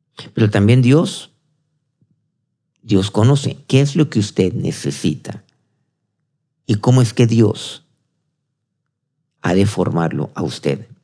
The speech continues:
"Y antes que te naciese, te santifiqué", o sea, yo te había apartado, te había apartado para mí, y te, yo, y yo te di por profeta a las naciones.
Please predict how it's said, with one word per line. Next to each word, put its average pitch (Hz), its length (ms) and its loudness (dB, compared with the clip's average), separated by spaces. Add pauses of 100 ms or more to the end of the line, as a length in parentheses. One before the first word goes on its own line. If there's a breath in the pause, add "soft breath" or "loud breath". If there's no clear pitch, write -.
(920 loud breath)
"Y 139 100 2
antes 151 260 2
que 135 120 4
te 117 140 4
naciese, 104 440 2
te 117 180 2
santifiqué", 107 520 0
o 101 80 4
sea, - 160 -2
yo 80 240 -2
te 90 100 0
había 90 200 2
apartado, 82 760 -6
te - 100 -2
había 73 120 0
apartado 87 420 0
para 76 180 -2
mí, 80 180 -6 (360 soft breath)
y 107 120 2
te, 95 200 0
yo, 107 220 2
y 101 100 -2
yo 95 160 0
te 131 100 2
di 143 80 4
por 151 240 -2
profeta - 400 -4
a 65 40 -4
las 69 180 -4
naciones. 64 520 -8